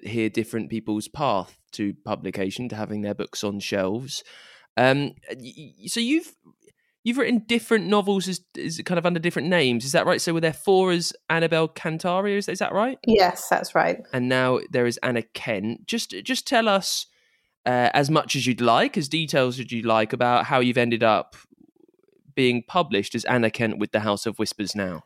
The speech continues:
Speaker 2: Oh, so I, I was very lucky in that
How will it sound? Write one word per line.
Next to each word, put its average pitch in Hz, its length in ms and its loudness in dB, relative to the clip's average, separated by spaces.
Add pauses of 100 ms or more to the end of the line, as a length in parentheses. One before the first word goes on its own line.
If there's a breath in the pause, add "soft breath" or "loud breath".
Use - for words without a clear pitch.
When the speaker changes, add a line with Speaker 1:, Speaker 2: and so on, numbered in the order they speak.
(160)
Speaker 2:
Oh, 320 200 6
so 277 260 4
I, 277 520 6 (540)
I 269 200 6
was 285 220 2
very 269 280 6
lucky 226 420 4
in 180 200 6
that 180 260 2